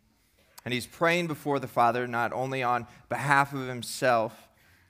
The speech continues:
but on behalf of those disciples that he's walking with. And as we arrive in verse twenty this morning,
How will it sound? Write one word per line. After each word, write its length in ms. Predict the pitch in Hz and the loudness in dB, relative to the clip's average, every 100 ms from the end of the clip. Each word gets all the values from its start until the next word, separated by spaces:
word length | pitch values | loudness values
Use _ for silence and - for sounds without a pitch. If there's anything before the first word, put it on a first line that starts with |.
| _ | _
but 100 | 113 | -2
on 160 | 117 110 | 0 0
behalf 340 | 117 117 113 | -2 -2 -4
of 100 | 107 | -6
those 320 | 113 110 107 - _ - | -6 -6 -8 -16 _ -10
disciples 760 | 107 - 120 120 123 117 110 | -6 0 2 2 -2 -8 -6
that 220 | 110 110 | -4 -4
he's 420 | 120 110 104 - - _ _ | -6 -8 -8 -12 -18 _ _
walking 560 | 101 113 120 135 117 98 | -2 2 2 0 -8 -8
with. 220 | 104 110 | -8 -6
And 80 | 113 | -4
as 180 | 120 120 | -6 -4
we 300 | 123 117 - _ _ | -6 -6 -10 _ _
arrive 400 | - 127 147 160 | -2 4 6 6
in 120 | 160 135 | 4 -2
verse 240 | 135 - | -4 -6
twenty 320 | - 147 139 | -4 -2 -2
this 340 | 120 110 - 139 | -4 -6 -8 -6
morning, 560 | 147 160 127 104 107 | -4 -2 -4 -8 -10